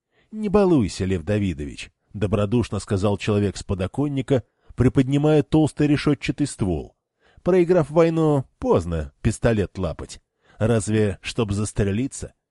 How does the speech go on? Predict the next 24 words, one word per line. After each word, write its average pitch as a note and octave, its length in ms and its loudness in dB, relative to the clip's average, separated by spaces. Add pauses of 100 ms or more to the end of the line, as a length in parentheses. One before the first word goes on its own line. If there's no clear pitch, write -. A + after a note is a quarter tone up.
(260)
Но E3+ 240 0
это F#3+ 180 0
успеется». F#2+ 800 0 (760)
Громыхнув G#2+ 580 -2
подковками G#2+ 580 0
по - 140 -2
паркету, C#3 720 4 (160)
он E3 140 -2
соскочил D3+ 600 0
с - 80 -8
подоконника — G#2 840 -2 (320)
отобрал D#3+ 480 4
у C#3+ 60 6
Троцкого B2 500 4
аккуратный B2 540 4
браунинг A2+ 600 4
образца A2 560 2
девятисотого G#2+ 720 0
года, C#3 420 2 (320)
подкинул D3+ 540 4
на D3 80 4
ладони. G#2 640 2 (380)
Сувенир, G3+ 880 -2
однако, D3+ 640 -2